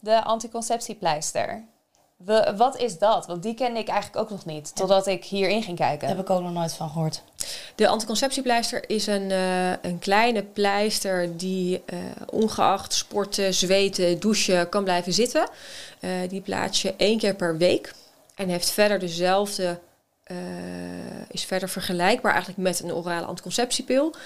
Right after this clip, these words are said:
Speaker 3: maar in een andere toedieningsvorm.
Speaker 2: Maar zelfde hoeveelheid hormonen?
Speaker 3: Om en nabij dezelfde hoeveelheid hormonen. Qua, daarin meer vergelijkbaar met de Nuvaring dan een,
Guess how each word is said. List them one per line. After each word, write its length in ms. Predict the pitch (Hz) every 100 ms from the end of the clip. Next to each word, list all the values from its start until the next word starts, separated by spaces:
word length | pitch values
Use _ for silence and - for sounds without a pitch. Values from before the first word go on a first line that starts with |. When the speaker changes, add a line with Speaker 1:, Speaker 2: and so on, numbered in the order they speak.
| - -
Speaker 3:
maar 340 | - 185 202 220
in 140 | 202
een 140 | 202 180
andere 320 | 190 180 175
toedieningsvorm. 720 | - 180 160 151 - - - - - _
Speaker 2:
Maar 180 | - 190
zelfde 540 | 180 196 196 196 180 180 - -
hoeveelheid 540 | 175 165 180 170 170
hormonen? 460 | 170 165 160 160 160 - - - - - - - - -
Speaker 3:
Om 220 | - 240 233
en 100 | 202
nabij 380 | 190 185 185
dezelfde 500 | 185 170 175 170 -
hoeveelheid 560 | 175 170 175 170 175 170
hormonen. 760 | 175 175 185 214 220 196 - -
Qua, 280 | - 185 175 -
daarin 680 | - - - 175 - 185 180
meer 220 | 180 202
vergelijkbaar 500 | 202 190 175 170 175
met 260 | 180 175 -
de 100 | 175
Nuvaring 480 | 180 185 180 180 170
dan 200 | 165 165
een, 240 | 170 165